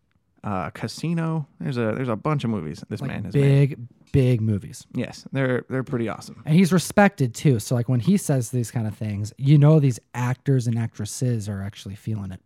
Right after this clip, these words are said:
Speaker 1: Yeah, and
Speaker 2: This isn't, like, M. Night saying it.
Speaker 1: No,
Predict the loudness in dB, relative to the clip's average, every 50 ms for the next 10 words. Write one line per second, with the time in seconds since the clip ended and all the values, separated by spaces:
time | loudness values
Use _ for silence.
0 | _ _ _ _ _ _ _ _ _ _ -8 -4 -2 0 0 0 0 0 -2 -6
1 | _ _ _ _ _ _ _ _ _ _ _ _ _ _ _ _ _ _ _ -4
2 | -2 0 0 0 0 0 -2 -4 -4 _ 2 2 4 6 6 6 6 6 4 2
3 | 0 2 4 6 6 6 4 2 -2 -6 -10 -10 -10 -10 -10 -12 -14 _ _ _
4 | _ _ _ -8 -4 -4 -4 -4 -6 -8 -12 -14